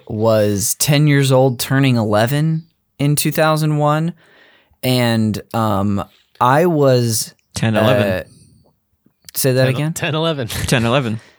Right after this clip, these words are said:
Speaker 1: Ten,
Speaker 2: Ten to
Speaker 1: eleven.
Speaker 2: eleven.
Speaker 1: Um, <laughs> you're exactly right. Um, I was very into two things at this age, video
Speaker 3: Mm-hmm.
Speaker 1: games and sports. Um,
Speaker 3: Wow.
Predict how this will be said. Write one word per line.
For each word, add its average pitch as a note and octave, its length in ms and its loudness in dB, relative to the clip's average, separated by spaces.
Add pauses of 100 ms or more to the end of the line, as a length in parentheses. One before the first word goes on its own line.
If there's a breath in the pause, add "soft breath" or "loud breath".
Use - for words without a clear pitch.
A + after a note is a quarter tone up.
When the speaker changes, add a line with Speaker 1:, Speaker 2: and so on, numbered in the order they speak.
(240 soft breath)
Speaker 1:
Ten, G#2 180 2
Speaker 2:
Ten G2+ 60 0
to A2+ 60 2
Speaker 1:
eleven. C#3+ 200 2
Speaker 2:
eleven. D3+ 200 -2 (800 soft breath)
Speaker 1:
Um, A#2 480 0 (260)
<laughs> C#3+ 240 2
you're A2+ 260 0
exactly G#2 400 -2
right. D#3 320 -2 (220)
Um, A2 380 0 (200)
I B2+ 80 2
was B2 160 2
very C#3 320 2
into B2+ 440 2
two D#3 240 0
things - 580 -4 (100)
at A2+ 180 -4
this A2 300 -2
age, A2+ 500 -2 (120)
video C3 300 2
Speaker 3:
Mm-hmm. C#3 80 0
Speaker 1:
games C#3+ 300 0
and C#3 120 0
sports. - 540 -2 (600 loud breath)
Um, G#2+ 580 0
Speaker 3:
Wow. A#2+ 360 -14